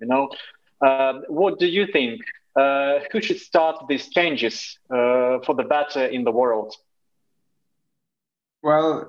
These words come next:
Speaker 2: maybe I can answer that best with quantum mechanics. In quantum mechanics, the most strong act is to observe.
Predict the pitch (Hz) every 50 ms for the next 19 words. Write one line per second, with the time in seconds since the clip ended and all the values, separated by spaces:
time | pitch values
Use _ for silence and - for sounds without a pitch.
0 | - - - - - - 123 123 123 135 139 147 156 160 165 156 143 139 135 131
1 | 120 - 123 127 131 - 147 139 131 123 131 151 160 151 147 123 123 120 117 -
2 | 127 127 135 131 - - - 120 - - - 123 120 117 127 110 107 98 98 -
3 | - 120 117 110 98 85 - - - _ _ _ _ _ _ _ _ _ - -
4 | - - - 202 220 294 254 185 170 151 - - 123 156 156 160 147 127 135 135
5 | 135 - - - _ _ _ _ _ _ - - 113 120 120 113 - - - -
6 | _ - - - 120 120 131 147 170 - 214 - - - - - - - - -
7 | - 151 151 156 160 160 160 156 - - 123 110 - - - - - - - -
8 | _ _ _ _ _ _ _ _ _ _ _ _ _ _ _ _ _ _ _ _
9 | _ - 135 143 143 - - - - _ - - 139 123 123 - - - - 123
10 | 117 92 - - -